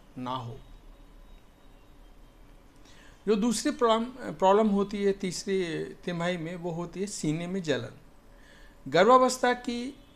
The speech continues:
तीसरी तिमाही में सीने में जलन की समस्या भी काफ़ी ज़्यादा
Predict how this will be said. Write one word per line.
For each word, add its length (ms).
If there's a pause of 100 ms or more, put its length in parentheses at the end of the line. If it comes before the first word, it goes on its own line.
तीसरी 380
तिमाही 360
में 340
सीने 380
में 200
जलन 380
की 200
समस्या 500
भी 260 (440)
काफ़ी 380
ज़्यादा 420